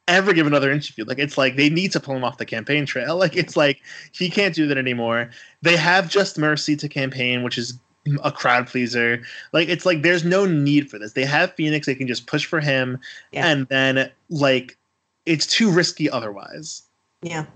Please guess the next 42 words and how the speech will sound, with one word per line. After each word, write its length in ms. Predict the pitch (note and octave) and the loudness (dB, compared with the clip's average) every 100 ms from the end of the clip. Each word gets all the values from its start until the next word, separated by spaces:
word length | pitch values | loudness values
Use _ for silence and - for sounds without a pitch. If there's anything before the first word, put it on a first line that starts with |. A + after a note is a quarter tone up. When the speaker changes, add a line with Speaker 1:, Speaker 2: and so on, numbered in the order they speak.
| _ G#3+ | _ 0
Speaker 2:
No, 200 | D4 F4+ | 2 2
I 40 | |
agree. 220 | D#4 D#4+ | 2 2
I 100 | C4+ | 2
mean, 140 | A#3 G#3+ | 2 2
I 120 | A3 | 0
think 280 | A3 A#3 A#3 | 0 -2 0
you're, 260 | A3 G#3 - - - - | 0 0 -4 -16 -18 -6
I 80 | F#3+ | -2
think 160 | G3+ G#3 | 0 2
the 80 | F#3+ | 4
biggest 300 | G3+ G#3 G3+ | 4 4 4
argument 380 | G3 G3 F#3+ | 6 4 2
against 280 | - F#3+ F#3 | 2 2 2
Picture 360 | - G3+ F#3+ D#3+ | 0 0 2 2
is 120 | D#3 | 2
that 140 | E3 | 0
it's 120 | D#3+ - | -2 0
so 200 | E3 E3 | 2 2
incoherent, 720 | E3 D#3+ D#3+ D#3 E3+ E3 C3+ D3 | 2 0 0 2 4 4 2 2
both 440 | C#3+ C#3 - _ _ - | 0 -2 -14 _ _ -8
in 240 | - E3 D#3+ | -2 2 4
many, 380 | D#3+ D#3+ - - | 4 2 0 0
eh, 340 | - - - | -2 -2 -2
both 260 | E3 D#3+ D#3 | 2 2 2
in 60 | |
its 180 | D#3+ C#3+ | 0 2
film 200 | E3 D#3 | 2 4
language 380 | D3 D#3 E3+ E3+ | 4 4 4 2
and 100 | D#3+ | 2
its, 360 | D#3 C#3 - - - - - - - | 2 0 -4 -16 -16 -16 -14 -16 -2
and 160 | C3+ E3+ | 2 4
its, 360 | E3+ - - - A#3 - E4 - | 2 -4 -12 -2 0 4 2 2
<laughs> 500 | - - - - _ | -8 -18 -18 -20 _
its 160 | C#3+ C#3 | -6 -2
writing. 320 | E3 G3 D#3 - | 0 0 -2 -4
I 40 | |
mean, 80 | E3+ | -2
it's 140 | F3+ | -2
just 180 | - - | -4 -4
incoherent. 540 | F#3+ F#3 E3 F3 A#2+ | -2 0 0 0 -2
I, 60 | - | 0